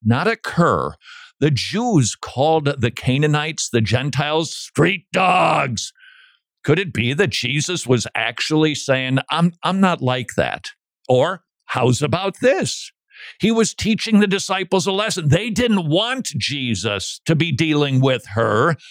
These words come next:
And Jesus was going to teach them a lesson. Om-, almost, I'm just saying this is an option, like, you know, to give it to the dogs,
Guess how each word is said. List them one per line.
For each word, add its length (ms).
And 160
Jesus 640
was 160
going 180
to 40
teach 340
them 160
a 80
lesson. 560
Om-, 280
almost, 760
I'm 140
just 220
saying 220
this 180
is 120
an 120
option, 460
like, 320
you 60
know, 100
to 160
give 180
it 120
to 80
the 120
dogs, 580